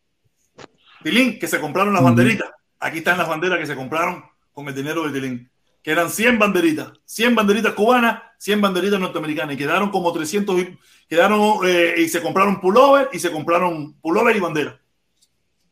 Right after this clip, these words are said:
Speaker 1: Aquí está, para aquellas personas que todavía estaban hablando bobería de eso, aquí está.
Speaker 2: No, pero a Tilín no hay que, a Tilín no hay ni que responderle, Tilín
Speaker 1: No,
Speaker 2: es
Speaker 1: no,
Speaker 2: una
Speaker 1: no,
Speaker 2: babosa.
Speaker 1: no.
Speaker 2: A ver, esa foto mía ahí que hace ahí, que, que dice eso.
Speaker 1: Eso es tuyo, Cuba, ah, me, me,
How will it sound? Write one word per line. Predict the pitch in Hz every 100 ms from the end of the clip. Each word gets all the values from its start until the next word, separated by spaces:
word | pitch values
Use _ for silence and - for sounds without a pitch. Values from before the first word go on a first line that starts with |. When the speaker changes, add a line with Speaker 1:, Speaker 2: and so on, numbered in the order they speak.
| _ - - _ _ _ _ _
Speaker 1:
Aquí | 123 139
está, | 147 127 -
para | - 135 131
aquellas | 165 185
personas | 180 170 202 190
que | 175 165 160
todavía | 165 165 214 208
estaban | 208 208
hablando | 196 208 202
bobería | 190 190 202 202
de |
eso, | 226 - - _ _ _ _ _
aquí | - -
está. | - - - -
Speaker 2:
No, | 120 135
pero | 117 110 107
a | 107
Tilín | 107 107 123 160 175
no | 180
hay | 185
que, | 185 175
a | 139 127
Tilín | 127 151
no | 170
hay | 185
ni | 190
que | 180
responderle, | 160 151 - 117 113 156 156 113
Tilín | 98 101 107 120
Speaker 1:
No, | 135
Speaker 2:
es | 170
Speaker 1:
no, |
Speaker 2:
una | 180
Speaker 1:
no, | 170
Speaker 2:
babosa. | - - 147
Speaker 1:
no. | 113 - _ _ _ -
Speaker 2:
A | 131
ver, | 202
esa | 180 175
foto | 185 190 190
mía | 196 196
ahí | 196
que | 185
hace | 185 185
ahí, | 180
que, | 170 165 151
que | 165
dice | 165 165
eso. | 151 - - _ _ _ _ _ _
Speaker 1:
Eso | 127 139 233
es | 220
tuyo, | 269 269 196
Cuba, | 202 214 208 220 233 220
ah, | 190
me, | 180 180 175 170 156
me, | 156